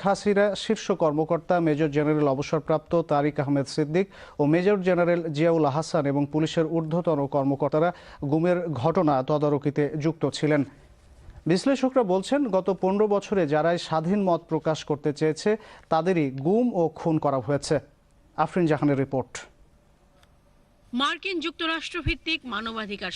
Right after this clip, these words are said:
Speaker 2: সংস্থাটির সম্প্রতি প্রকাশিত After the Monsoon Revolution, A Roadmap to Lasting Security Sector Reform in Bangladesh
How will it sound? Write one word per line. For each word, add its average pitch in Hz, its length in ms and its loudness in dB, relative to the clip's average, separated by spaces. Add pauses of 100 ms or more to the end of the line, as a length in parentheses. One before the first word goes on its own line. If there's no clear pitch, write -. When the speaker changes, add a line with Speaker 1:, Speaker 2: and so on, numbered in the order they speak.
Speaker 2:
সংস্থাটির 208 560 -8 (120)
সম্প্রতি 302 420 -8 (100)
প্রকাশিত 233 440 -8 (380)
After 311 240 -6 (120)
the 226 160 -6
Monsoon 240 400 -10 (120)
Revolution, 202 580 -6 (300)
A - 100 -6
Roadmap 214 440 -10 (100)
to 196 60 -12 (120)
Lasting 208 420 -8 (120)
Security 254 420 -12 (100)
Sector 226 340 -8 (500)
Reform 302 360 -4 (140)
in 214 60 -8 (120)
Bangladesh 220 440 -6